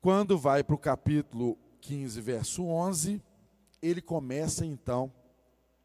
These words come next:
a falar do filho perdido. Então, ele tá falando de três coisas perdidas aqui. E não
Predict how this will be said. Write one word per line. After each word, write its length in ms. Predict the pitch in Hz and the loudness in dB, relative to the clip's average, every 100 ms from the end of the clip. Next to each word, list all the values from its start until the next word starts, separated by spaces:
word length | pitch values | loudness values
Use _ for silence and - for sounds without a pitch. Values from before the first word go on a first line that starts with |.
| _ | _
a 120 | - 127 | -8 -8
falar 380 | - 120 123 | -4 -2 0
do 160 | 131 151 | -2 -4
filho 580 | - - - 160 175 139 | -8 -16 -8 -4 -2 -2
perdido. 560 | - 113 101 98 95 - _ _ _ _ | -2 -6 -8 -14 -16 -16 _ _ _ _
Então, 420 | 160 202 220 127 - _ _ _ | -2 4 4 2 -6 _ _ _
ele 120 | 175 | -4
tá 140 | 180 190 | 2 4
falando 300 | 202 196 214 | 6 4 2
de 80 | |
três 340 | - 247 269 - | 0 0 0 -2
coisas 380 | 196 196 175 - | 2 2 2 -2
perdidas 640 | 208 156 - 180 190 151 | 0 0 -2 -4 -4 -4
aqui. 320 | 117 - 90 - _ _ _ _ _ _ | -6 -8 -12 -12 _ _ _ _ _ _
E 80 | 180 | -2
não 380 | 202 226 214 | 0 0 -2